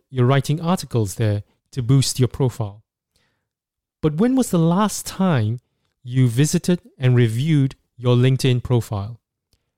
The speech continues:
If you go onto your LinkedIn profile and you see the words such as successful, experienced, leader, strategic, motivated, and creative, then you're missing a trick.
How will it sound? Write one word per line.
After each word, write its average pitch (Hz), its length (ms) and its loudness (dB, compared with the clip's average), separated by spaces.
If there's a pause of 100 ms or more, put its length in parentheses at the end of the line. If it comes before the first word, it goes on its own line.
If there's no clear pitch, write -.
(600)
If 127 140 -10
you 175 80 2
go 185 240 2
onto 185 220 0
your 165 80 4
LinkedIn 165 320 0
profile 175 380 -2
and 147 140 2
you 123 60 2
see 147 240 0
the 131 100 2
words 127 240 2
such 127 320 -4
as 117 220 -2 (420)
successful, 120 960 -4 (220)
experienced, 135 1000 0 (200)
leader, 131 640 0
strategic, - 760 -2 (260)
motivated, 131 760 -2 (100)
and 120 120 -12
creative, 143 560 -2 (760)
then 147 400 0 (400)
you're 123 120 -2
missing 123 300 2
a 113 40 2
trick. - 360 -8